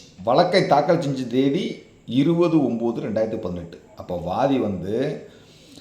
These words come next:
அந்த பவரை ரத்து செய்த டேட்ல இருந்து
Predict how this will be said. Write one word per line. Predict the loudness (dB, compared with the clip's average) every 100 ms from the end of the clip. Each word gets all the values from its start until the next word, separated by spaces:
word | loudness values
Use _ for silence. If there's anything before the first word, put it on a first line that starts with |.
| -16
அந்த | -10 -6 -8 -8 -6
பவரை | 0 4 6 6 4 4
ரத்து | 2 0 -2
செய்த | 0 0 0 2
டேட்ல | 2 0 -2 -2 -2
இருந்து | 0 0 -2 4 6 4 0